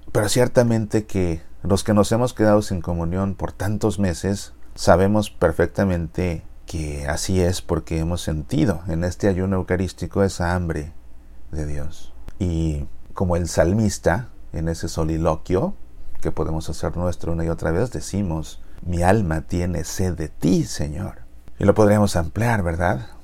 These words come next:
"Mi alma tiene hambre y sed de ti, Señor". La comunión es lo que hace nuestra participación en la misa perfecta.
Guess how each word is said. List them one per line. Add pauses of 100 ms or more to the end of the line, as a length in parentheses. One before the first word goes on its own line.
(100)
"Mi
alma
tiene
hambre (440)
y
sed
de
ti,
Señor". (840)
La
comunión (200)
es
lo
que
hace (240)
nuestra
participación
en
la
misa
perfecta.